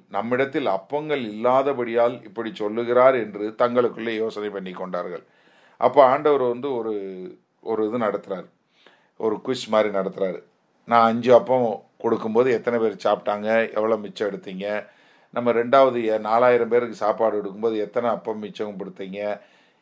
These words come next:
ஏன் நீங்க வந்து மறுபடியும் திங்-, அதை யோசிக்கிறீங்க? ஏன் வந்து நான் சொல்லுகிற கருத்தை புரிஞ்சு கொள்ளல? உங்களுக்கு காது இருந்தும் கேட்கவில்லையா? உங்களுக்கு கண்ணு இருந்தும் புரியவில்லையா? இது தெரியவில்லையான்னு?" சொல்லி கேட்கக்கூடிய காரணம் என்னன்னா,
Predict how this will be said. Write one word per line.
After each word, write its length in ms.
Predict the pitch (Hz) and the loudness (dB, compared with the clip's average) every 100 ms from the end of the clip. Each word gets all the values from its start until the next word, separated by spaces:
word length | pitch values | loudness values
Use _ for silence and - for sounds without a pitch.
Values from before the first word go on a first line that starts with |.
| - | -8
ஏன் 280 | 123 156 | -2 0
நீங்க 220 | 143 123 110 | -2 -4 -8
வந்து 260 | 101 110 | -8 -8
மறுபடியும் 560 | 113 107 120 117 120 101 110 | -6 -4 -4 -4 -6 -8 -12
திங்-, 300 | 110 - - | -12 -12 -4
அதை 420 | 92 113 127 113 | -2 2 2 2
யோசிக்கிறீங்க? 880 | 113 123 95 98 95 98 107 - - | 0 -2 -6 -6 -6 -6 -6 -6 -10
ஏன் 380 | 104 135 151 | 0 4 4
வந்து 220 | 127 113 117 | 4 -4 -6
நான் 160 | 110 | -6
சொல்லுகிற 480 | 98 117 120 123 113 | -4 -2 0 2 0
கருத்தை 420 | - 107 113 - | -2 -4 -2 0
புரிஞ்சு 420 | 98 104 107 110 | -2 -2 -6 -6
கொள்ளல? 440 | 104 98 98 101 101 - - _ | -6 -4 -2 0 -2 -4 -20 _
உங்களுக்கு 400 | 113 113 113 - | -2 0 0 2
காது 280 | 117 139 131 | 6 6 4
இருந்தும் 320 | 117 117 113 | 0 -2 -2
கேட்கவில்லையா? 720 | 113 110 113 98 95 98 107 | -2 -2 -2 -4 -2 2 2
உங்களுக்கு 400 | 107 101 95 113 | 2 -2 -4 -2
கண்ணு 180 | 127 131 | 0 0
இருந்தும் 320 | 110 107 104 | -2 -4 -8
புரியவில்லையா? 720 | 104 104 104 98 92 95 95 95 - _ - | -8 -6 -4 -4 -6 -2 -2 -2 -8 _ -10
இது 160 | 107 - | -6 -2
தெரியவில்லையான்னு?" 640 | 117 120 107 101 98 104 | -2 0 -2 -2 -4 -4
சொல்லி 260 | 104 101 95 | -6 -10 -6
கேட்கக்கூடிய 600 | 127 123 127 98 98 95 | -2 0 -2 -8 -8 -10
காரணம் 580 | 90 104 120 117 104 98 | -4 0 0 0 -6 -8
என்னன்னா, 500 | 98 101 127 101 101 | -8 -2 -2 -2 -6